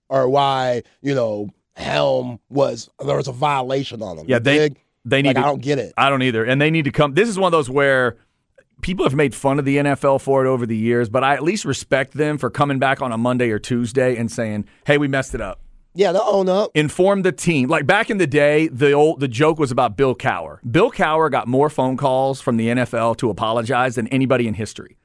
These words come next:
Speaker 2: Like, the Steelers just got hammered with them for about two years.
Speaker 1: But
Speaker 2: It
Speaker 1: the
Speaker 2: felt
Speaker 1: way they used to hit.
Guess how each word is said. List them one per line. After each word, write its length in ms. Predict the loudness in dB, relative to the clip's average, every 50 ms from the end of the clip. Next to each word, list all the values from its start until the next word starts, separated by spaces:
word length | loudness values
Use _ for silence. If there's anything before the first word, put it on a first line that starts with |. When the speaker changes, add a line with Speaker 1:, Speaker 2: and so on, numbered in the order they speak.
| _ _ _ _ -4
Speaker 2:
Like, 180 | -2 -2 0 0
the 80 | 0
Steelers 440 | -2 0 0 0 2 2 2 0 0
just 220 | 0 -2 -2 0
got 260 | 0 0 0 0 -2 -6 -14 -20 -20 -20 -20 -20 -20 -20 -20 -12 _ 0
hammered 420 | 0 2 2 2 0 -2 -2 -2
with 180 | -4 -6 -8 -8
them 200 | -12 -16 -18 -20 _ _ _ _
for 160 | 0 2 2 4
about 360 | 4 2 0 0 0 _ _
two 240 | -2 0 2 2 2
years. 360 | 2 0 0 0 0 0 0
Speaker 1:
But 40 | 0
Speaker 2:
It 40 | 0
Speaker 1:
the 40 | 2
Speaker 2:
felt 100 | 2 2
Speaker 1:
way 160 | 4 2 2 2
they 120 | 0 0
used 260 | -2 -2 -4 -4 0 0
to 80 | 2 2 4 2 2 2
hit. 100 | -2 -6